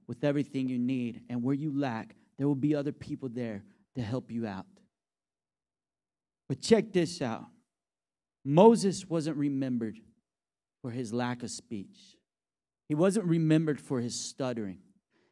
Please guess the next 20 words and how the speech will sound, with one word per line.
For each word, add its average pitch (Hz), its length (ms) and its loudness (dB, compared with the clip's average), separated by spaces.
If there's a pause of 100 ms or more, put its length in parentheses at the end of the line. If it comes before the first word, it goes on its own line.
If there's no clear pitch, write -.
(120)
In 143 140 -4
Acts 147 420 -2
chapter 120 380 -4
seven, 107 600 -6 (320)
we 127 80 0
have 123 120 -2
Stephen 110 680 -2 (1000)
being 139 200 2
accused 120 880 -4 (800)
and 107 80 -4
a 113 40 0
martyr, 120 540 0 (440)
as 120 160 -2
a 120 60 0
martyr, 117 500 0 (920)
he's 110 80 -6
about 120 260 -2
to - 60 -12
be 120 100 -2
stoned. 101 640 -6